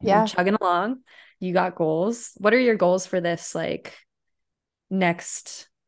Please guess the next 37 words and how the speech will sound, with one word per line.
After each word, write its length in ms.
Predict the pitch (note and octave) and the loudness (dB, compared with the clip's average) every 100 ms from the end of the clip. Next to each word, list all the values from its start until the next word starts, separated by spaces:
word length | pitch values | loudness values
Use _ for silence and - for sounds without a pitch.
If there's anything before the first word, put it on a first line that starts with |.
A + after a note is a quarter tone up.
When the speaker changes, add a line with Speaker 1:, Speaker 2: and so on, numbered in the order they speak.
| _ _ _ _ _ _ | _ _ _ _ _ _
Speaker 1:
few 180 | - E3+ | -6 -4
seasons, 400 | - D3+ - - | -2 -4 -6 -8
I 60 | |
guess? 180 | - - | -6 -4
'Cause 120 | - | 0
obviously 600 | F3+ F3+ F#3 - F3 E3 - - | 2 4 2 2 2 2 -2 -6
I'm 220 | D#3+ D#3+ | -6 -4
assuming 540 | F3 - A3+ F3+ E3 | 0 2 2 0 -4
that 120 | D#3 | -4
you're 100 | E3+ | -2
aiming 360 | E3 D#3+ D#3+ D#3 | -2 -4 -4 -6
for 140 | - | -6
the 80 | D#3 | -6
next 240 | D3 - D3 | -6 -6 -6
Olympics 520 | C#3+ C#3+ E3 F3 - | -4 -4 -4 -6 -8
in 80 | E3+ | -8
twenty 220 | D#3+ D#3 | -8 -8
twenty-six. 720 | D3+ E3 D3 D#3 - - - - - _ - | -8 -8 -6 -6 -4 -6 -6 -12 -20 _ -6
Speaker 2:
I 80 | D#3+ | -4
Speaker 1:
Um, 240 | C#3+ D3+ | -2 -4
Speaker 2:
am. 0 | |
Speaker 1:
so 520 | E3+ F3+ D3+ D3 D#3+ G#3 _ | -2 0 0 -2 -6 -12 _
is 180 | - E3+ | -6 -4
that, 460 | E3+ D#3+ D#3 - - _ _ - | -2 0 0 -2 -8 _ _ -10
is 100 | F3 | -4
that 180 | E3 - | -2 -2
the 60 | |
goal? 380 | E3+ F3+ G3 A3+ | 2 4 6 6
Is 140 | A3 | 4
that, 380 | E3+ D#3+ D#3 - - _ _ _ _ _ - | 0 -2 -2 -4 -8 _ _ _ _ _ -4
Speaker 2:
Yeah. 280 | E3 A#3+ | 0 2
Speaker 1:
um, 220 | C4 F3 F3 _ _ _ _ _ _ - _ | 0 -4 -10 _ _ _ _ _ _ -20 _
yeah. 200 | F#3 A3+ | -8 2
Speaker 2:
Yeah. 280 | A#3 A3+ G#3+ - _ | 6 6 4 -4 _
I 140 | A3+ A#3+ | 0 2
mean, 460 | B3 B3+ B3 B3 _ - | 4 2 0 -4 _ 0
basically, 840 | B3 B3 D4 D4 D#4 D#4 D#4+ E4 | 2 2 -2 -4 -2 0 -2 -4